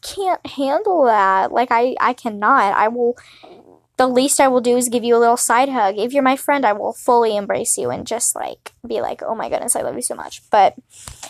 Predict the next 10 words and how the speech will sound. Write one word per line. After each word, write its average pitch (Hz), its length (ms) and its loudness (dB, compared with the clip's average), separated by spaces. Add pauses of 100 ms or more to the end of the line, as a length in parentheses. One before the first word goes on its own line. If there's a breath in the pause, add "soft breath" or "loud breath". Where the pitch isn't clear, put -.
(240 loud breath)
anyway, 214 640 2 (220)
um, 254 280 4
I 247 60 2
hope 277 160 0
you 302 80 -4
guys 277 380 4
are 233 180 4
enjoying, 240 880 -4 (400 soft breath)
uh, 247 180 6
this 247 380 0